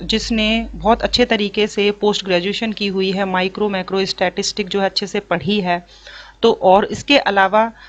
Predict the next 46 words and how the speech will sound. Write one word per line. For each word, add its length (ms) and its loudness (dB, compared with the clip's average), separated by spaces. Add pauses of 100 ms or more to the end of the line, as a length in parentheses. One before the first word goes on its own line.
साथ 320 4
में 160 0
जो 100 0
है 200 2
नेट 480 2 (120)
स्लेट 420 2
किया 240 2
हुआ 260 2
है, 220 -4 (240)
तो 100 2
वह 220 2
यहाँ 340 2
पर 440 2 (340)
बहुत 200 2
अच्छे 280 2
तरीके 440 -2
से 260 -2 (200)
मार्क्स 320 0
भी 100 0
लेके 300 0
आएगा 360 2
और 120 0
असिस्टेंट 420 -4
प्रोफेसर 400 -4
भी 200 -2 (140)
बन 160 -2
जाएगा। 380 -6 (100)
एक 140 -2
सौ 140 -2
तीन 220 -2
वैकेंसी 420 -2
अच्छी 320 -2
है। 200 -8 (500)
इंग्लिश 300 4
की 180 0
वन 200 2
फिफ्टी 320 -2
थ्री 280 0
हैं, 260 0 (300)
ज्योग्राफी 460 2
में 160 0
वन 220 0
फिफ्टी 380 -4
हैं, 240 -4
हिंदी 380 -2
में 280 -2